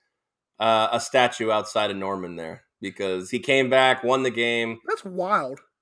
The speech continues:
Speaker 1: It was a nice sight to see. I mean, all those co-, all those players who didn't get recruited by him felt like, because Bob's always kind of been a father figure, um,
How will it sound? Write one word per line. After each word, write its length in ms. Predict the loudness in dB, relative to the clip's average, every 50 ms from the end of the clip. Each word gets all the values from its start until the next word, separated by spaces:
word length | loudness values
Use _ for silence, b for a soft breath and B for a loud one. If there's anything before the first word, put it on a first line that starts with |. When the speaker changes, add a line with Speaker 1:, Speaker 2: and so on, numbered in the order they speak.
| _ 2
Speaker 1:
It 60 | 4
was 160 | 4 4 4
a 40 | 4
nice 280 | 2 2 2 2 2
sight 200 | 2 2 2 0 0
to 60 | -4
see. 300 | -6 -2 0 2 4 4
I 80 | 4 4
mean, 140 | 4 4
all 140 | 6 4 6
those 200 | 6 4 2 2
co-, 240 | 2 2 2 4 4
all 200 | 4 4 2 4
those 160 | 2 2 -2
players 440 | 0 2 2 4 4 4 2 0 0
who 160 | -2 -6 -4
didn't 300 | -2 -2 -2 -2 -2 -2
get 160 | -2 -2 -2
recruited 400 | -4 -6 -4 -2 0 0 0 0
by 220 | 0 0 0 0 0
him 320 | 0 0 -2 -2 -4 -6 -10 _ _ _ _ _
felt 380 | _ 2 6 6 6 6 6 4
like, 340 | 2 4 2 2 0 -4 -16 b b b -4
because 240 | 0 2 2 2 0
Bob's 300 | 0 2 4 4 4 4
always 180 | 4 2 2
kind 160 | 2 2 -2 0
of 80 | 0
been 100 | 0 -2
a 60 | -2
father 340 | 0 2 4 4 4 2 0
figure, 540 | -4 -2 -4 -4 -4 -4 -6 -6 -6 -6 -8 _ _ _ _ _ _ _ _ _ _ -6 -2
um, 720 | 0 2 2 2 2 0 0 -2 -2 -4 -6 -8 -14 -18